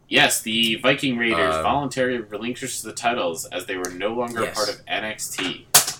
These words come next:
Speaker 2: Yeah. Okay, so that's what happened. Yeah, the Viking Raiders relinquished them, and then they won it in the ladder match against, um,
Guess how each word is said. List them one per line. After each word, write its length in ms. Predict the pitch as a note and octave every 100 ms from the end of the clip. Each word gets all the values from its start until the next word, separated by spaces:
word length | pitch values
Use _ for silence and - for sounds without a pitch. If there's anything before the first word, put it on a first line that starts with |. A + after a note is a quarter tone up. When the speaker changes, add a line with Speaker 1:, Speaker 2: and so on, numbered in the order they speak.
| - - _ - _ _ _ _ - - _ - _ _ _ _ - _ _ - _ - -
Speaker 2:
Yeah. 240 | G#2+ F#2+ - - - - - - - - _ -
Okay, 240 | G2 E2
so 200 | D2 F#2+
that's 100 | F2
what 100 | E2+
happened. 280 | D2+ C2+ C#2+
Yeah, 120 | D#2+ - -
the 60 | D2
Viking 300 | F#2+ G2+ G#2
Raiders 320 | F#2+ F#2 E2+
relinquished 400 | E2+ E2+ E2 -
them, 100 | D#2
and 80 | D2+
then 120 | D2+
they 240 | D#2+ E2+ - - -
won 220 | F2 E2+
it 80 | E2 -
in 160 | D#2
the 60 | D2+
ladder 240 | D#2 D#2+
match 220 | D2+ D2+ -
against, 380 | C#2 D2+ - -
um, 360 | C#2+ C2+ C2